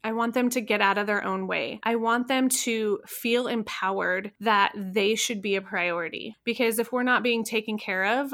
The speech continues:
ourselves, we can't really pour into our family and our children and our business effectively. And so that is what the first module covers, is all mindset and self-care.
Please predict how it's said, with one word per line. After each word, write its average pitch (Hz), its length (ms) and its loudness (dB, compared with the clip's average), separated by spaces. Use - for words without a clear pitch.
ourselves, 202 800 -2
we 247 80 4
can't 247 320 2
really 254 220 2
pour 214 320 0
into 214 340 0
our 196 140 0
family 190 600 -2
and 208 140 0
our 208 80 2
children 196 520 -2
and 196 120 -4
our 190 140 -2
business 185 520 -4
effectively. - 720 -10
And 233 140 0
so 220 160 0
that 214 180 4
is 247 220 0
what 226 160 0
the 226 40 -4
first 214 280 -4
module 202 420 -2
covers, 185 400 -4
is 185 180 -8
all 226 200 0
mindset 190 640 0
and 185 480 -6
self-care. - 640 -4